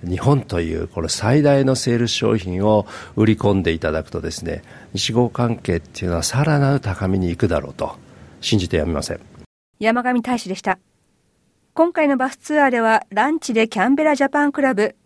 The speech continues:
Speaker 2: シージェーシーとの交流の機会が設けられました。シージェーシーは今年設立二十五周年となります。ランチに参加したアームストロングゆかり会長に、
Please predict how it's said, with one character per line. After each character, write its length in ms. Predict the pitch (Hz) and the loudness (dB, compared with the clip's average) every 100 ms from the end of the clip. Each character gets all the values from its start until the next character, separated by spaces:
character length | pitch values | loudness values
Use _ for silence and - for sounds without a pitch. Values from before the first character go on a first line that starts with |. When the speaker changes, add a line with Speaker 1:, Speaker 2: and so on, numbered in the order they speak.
| - | -14
Speaker 2:
シ 340 | - 226 302 | -6 0 0
ー 20 | |
ジ 120 | 277 302 | 2 0
ェ 80 | 294 | -2
ー 20 | |
シ 220 | - 311 | -2 -2
ー 40 | |
と 100 | 285 | 2
の 140 | 262 240 | 2 0
交 240 | 247 247 | 0 2
流 140 | 269 285 | 4 4
の 120 | 277 | 4
機 100 | - | 2
会 160 | 277 254 | 0 2
が 80 | |
設 200 | 220 214 | 2 0
け 80 | 214 | 0
ら 80 | 196 | -2
れ 80 | 196 | 0
ま 120 | 196 | -4
し 80 | - | -2
た。 160 | 190 - _ _ _ _ _ _ - | -4 -6 _ _ _ _ _ _ -6
シ 220 | - 262 | 2 4
ー 20 | |
ジ 80 | 285 | 4
ェ 40 | |
ー 20 | 277 | 4
シ 180 | - | 2
ー 20 | 247 | 2
は 120 | 214 | 2
今 140 | 196 | 0
年 360 | 202 220 233 214 | -4 -4 -6 -6
設 280 | - 175 233 | -8 -8 -4
立 220 | 247 226 | -2 0
二 180 | 214 269 | 2 2
十 220 | 285 247 | 2 0
五 140 | 180 | -2
周 280 | 175 - 311 | -6 -2 2
年 160 | 285 240 | 2 2
と 80 | 214 | 0
な 100 | 196 | -2
り 80 | |
ま 140 | 190 220 | 0 -2
す。 220 | - - _ _ _ _ _ _ _ _ - | -4 -16 _ _ _ _ _ _ _ _ -4
ラ 140 | 247 285 | 0 2
ン 80 | |
チ 100 | 285 | 4
に 80 | 254 | 2
参 200 | 240 247 | 4 0
加 120 | 254 | 0
し 80 | - | -2
た 240 | 233 226 - - | 0 0 -2 -2
ア 140 | 196 | 0
ー 80 | 262 | 4
ム 140 | 285 285 | 4 2
ス 80 | |
ト 120 | - 294 | 2 4
ロ 160 | 294 | 4
ン 80 | 262 | 4
グ 80 | 202 | 2
ゆ 140 | 185 | -2
か 100 | 262 | -2
り 100 | 262 | -2
会 200 | - 262 | -2 -4
長 180 | 233 247 | 0 2
に、 300 | 226 220 | 4 2